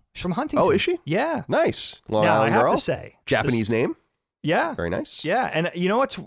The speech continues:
Speaker 1: interesting about her? I, I just read her filmography really quick because I, I believe she's a physician now. She went on to be a doctor, very highly educated.
Speaker 2: I know. How stereotypical. Come on,
Speaker 1: <laughs>
Speaker 2: Sarah.
Speaker 1: But you know what's funny about her?
Speaker 2: <laughs>
Speaker 1: Two things.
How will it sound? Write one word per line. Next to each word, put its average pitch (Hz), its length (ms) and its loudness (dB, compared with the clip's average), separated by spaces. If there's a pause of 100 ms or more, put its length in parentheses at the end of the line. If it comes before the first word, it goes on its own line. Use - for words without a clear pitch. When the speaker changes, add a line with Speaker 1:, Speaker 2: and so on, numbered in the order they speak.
Speaker 1:
interesting 214 360 -4
about 214 220 -2
her? 214 180 -2
I, 156 160 -2 (120)
I 180 40 -2
just 208 220 -6
read 190 160 -2
her 165 100 -2
filmography 135 560 -6
really 123 240 -4
quick - 280 -6
because 113 240 -8
I, 113 200 -6
I 135 100 -6
believe 139 340 0
she's 123 200 -4
a 110 40 -6
physician 120 500 -6
now. 110 180 -12
She 127 180 -8
went 147 180 -4
on 135 100 -2
to 120 80 -10
be 113 80 -10
a 104 60 -8
doctor, 92 520 -12 (220)
very 113 160 -8
highly 101 320 -12
educated. 98 460 -10
Speaker 2:
I 120 100 2
know. 110 140 2
How 131 160 2
stereotypical. 95 840 0
Come 104 160 -4
on, 101 100 -2
Speaker 1:
<laughs> - 500 -4
Speaker 2:
Sarah. - 280 -4 (1800)
Speaker 1:
But 185 160 4
you 185 80 0
know 196 120 6
what's 247 220 4
funny 170 280 2
about 226 300 2
her? 247 640 -4
Speaker 2:
<laughs> - 20 -20
Speaker 1:
Two 285 200 2
things. 110 420 -6